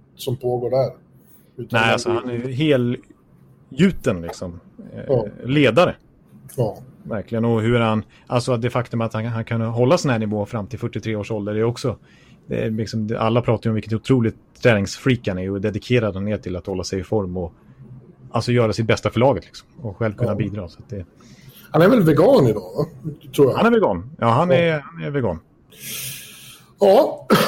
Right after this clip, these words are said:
Speaker 1: <clears throat> då får vi se vilka Tampa får möta i sin, eh, eh,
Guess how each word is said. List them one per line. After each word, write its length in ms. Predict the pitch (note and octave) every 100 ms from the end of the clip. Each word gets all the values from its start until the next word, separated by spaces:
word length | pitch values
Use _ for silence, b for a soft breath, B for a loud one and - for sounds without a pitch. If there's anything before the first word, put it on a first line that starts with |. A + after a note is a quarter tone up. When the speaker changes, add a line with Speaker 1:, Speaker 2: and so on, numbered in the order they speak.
| -
Speaker 1:
<clears throat> 380 | - - - F3
då 60 | F3
får 160 | A#3+
vi 100 | B3
se 300 | - A#3 G#3+ G#3+ F3+
vilka 260 | F#3+ -
Tampa 360 | - F3+ F#3 F3+
får 120 | -
möta 340 | E3 F3+ - A#3
i 40 |
sin, 280 | A#3 F#3 D#3
eh, 60 |
eh, 640 | C#3+ C3+ C#3+ C3+ B2+ B2+